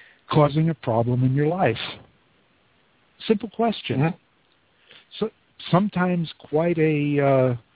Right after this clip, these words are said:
Speaker 1: uh, takes them quite a long time to answer, uh, if they really think about it. Um, "What's a problem?" You know, be-, because then you, then you tell them, "Now, wait a minute.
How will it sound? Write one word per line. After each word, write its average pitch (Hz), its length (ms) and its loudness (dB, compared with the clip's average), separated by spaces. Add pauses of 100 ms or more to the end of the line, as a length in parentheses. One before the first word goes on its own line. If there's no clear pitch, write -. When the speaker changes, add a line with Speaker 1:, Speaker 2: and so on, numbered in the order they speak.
(640)
Speaker 1:
uh, 123 360 -2 (500)
takes 170 240 2
them 160 120 -2
quite 160 300 4
a 160 40 -6
long 151 320 -4
time 131 320 -2
to 143 260 -4
answer, 127 440 -4 (880)
uh, 127 280 -8
if 139 180 2
they 127 120 0
really 117 360 -2
think 139 200 -2
about 104 320 -4
it. 117 120 -8 (180)
Um, 120 200 -4 (220)
"What's 190 220 0
a 190 40 0
problem?" 147 540 0 (380)
You 127 80 -8
know, 135 180 -6 (500)
be-, 170 220 2 (240)
because 156 320 2
then 208 160 4
you, 226 220 4
then 220 180 6
you 233 80 6
tell 170 280 4
them, 170 300 0 (180)
"Now, 185 120 -6
wait 214 180 4
a 147 40 0
minute. 113 280 -4